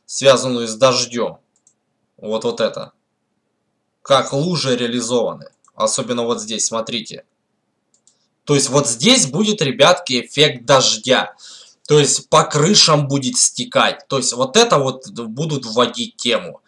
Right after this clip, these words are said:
То есть смотрите, насколько, в принципе, и так графон как бы есть, да? Ну, блин, будут еще лучше. Поэтому следующая тема, помимо дождя, что там есть.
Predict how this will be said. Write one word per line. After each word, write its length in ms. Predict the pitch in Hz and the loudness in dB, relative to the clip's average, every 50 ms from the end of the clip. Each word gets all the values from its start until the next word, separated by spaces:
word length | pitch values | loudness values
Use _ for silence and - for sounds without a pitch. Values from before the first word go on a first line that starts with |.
| - - - _ _ _ | -20 -20 -20 _ _ _
То 120 | - 147 | -2 0
есть 260 | 143 127 - - - | 0 0 0 0 -2
смотрите, 480 | - - 139 139 151 - 254 254 233 196 | -2 -2 -2 -2 -2 -2 -2 0 0 2
насколько, 360 | 160 151 - - 190 - 185 | 2 2 0 0 0 0 0
в 40 | - | 0
принципе, 380 | - 165 156 143 - - - 143 | 2 0 -2 -2 -2 -2 -4 -6
и 100 | 139 - | -2 2
так 220 | - 269 262 214 | 2 2 2 4
графон 420 | 175 175 151 135 - - 139 123 | 4 4 4 4 2 0 0 0
как 260 | - - 123 110 107 107 | 0 0 -2 -2 -2 -4
бы 80 | 120 | -6
есть, 420 | 113 104 101 95 87 - - - 110 | -6 -6 -6 -8 -6 -8 -8 -4 0
да? 260 | 123 160 202 202 170 | 2 2 2 2 0
Ну, 160 | 127 123 135 | -2 -4 -4
блин, 320 | 135 120 139 175 196 175 135 | -4 -2 -2 -2 -2 -2 -4
будут 300 | 131 165 175 147 139 - | -6 -6 -6 -6 -6 -6
еще 320 | 131 123 - - 135 120 | -4 -4 -2 -2 -2 -4
лучше. 300 | 107 98 87 - - - - | -4 -6 -8 -12 -14 -8 -2
Поэтому 500 | - 139 185 - - 208 208 101 - - - - - - - - - - - - - - - - - - _ _ _ _ _ _ _ _ _ | 2 2 2 4 4 4 4 4 2 0 -4 -14 -20 -20 -18 -18 -18 -20 -20 -20 -20 -20 -20 -20 -20 -20 _ _ _ _ _ _ _ _ _
следующая 800 | - - - - 160 220 262 - 269 254 - - - 247 226 220 | -2 0 2 4 6 6 6 8 6 6 4 6 6 6 6 6
тема, 360 | 226 - 214 214 208 208 196 | 4 4 4 6 8 8 8
помимо 440 | 202 208 190 165 170 175 170 160 147 | 8 8 6 6 6 4 4 4 6
дождя, 420 | 139 147 139 131 120 127 139 135 | 8 6 6 6 6 6 6 6
что 200 | 131 - - 131 | 6 4 0 0
там 220 | 120 - 123 120 117 | 2 2 0 0 0
есть. 640 | 107 104 110 131 139 143 139 - - - - - | -4 -2 0 0 0 2 2 0 -2 -2 -6 -12